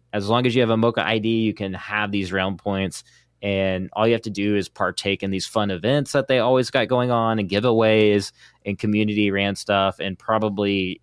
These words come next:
uh, in the not so distant future, all the games that are launching, you're talking about, like, Phantom Galaxies, Rec League,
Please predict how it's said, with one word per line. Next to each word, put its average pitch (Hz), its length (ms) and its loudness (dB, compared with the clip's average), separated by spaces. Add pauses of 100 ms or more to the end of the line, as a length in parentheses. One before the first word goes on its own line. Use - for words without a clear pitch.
uh, 98 180 0
in 98 80 -6
the 98 80 -4
not 95 220 -4
so 98 100 -8
distant 92 320 -12
future, 98 460 -6 (300)
all 110 260 2
the 107 100 0
games 101 360 0
that 117 100 -2
are 120 60 2
launching, 113 360 0
you're 101 140 -2
talking 101 220 -2
about, 92 160 -4
like, 90 140 -8
Phantom 92 380 -6
Galaxies, 104 880 -2
Rec 131 380 0
League, 101 420 -2